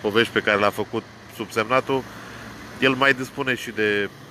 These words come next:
o mică rezervă de mobilitate, încă vitalitate, experiența crescutului în Brăila și prin niște dojouri,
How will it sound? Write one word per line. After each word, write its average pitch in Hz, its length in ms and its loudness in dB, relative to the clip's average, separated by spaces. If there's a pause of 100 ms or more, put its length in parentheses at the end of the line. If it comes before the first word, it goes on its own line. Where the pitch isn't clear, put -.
(360)
o 104 120 2
mică 113 220 2
rezervă 104 480 2
de 95 160 -6
mobilitate, 117 760 -2 (200)
încă 127 300 0
vitalitate, 101 800 0 (640)
experiența 131 560 2
crescutului 113 560 -4
în 107 80 -4
Brăila 120 300 4
și 120 120 -2
prin 120 180 -6
niște 123 240 2
dojouri, 110 540 4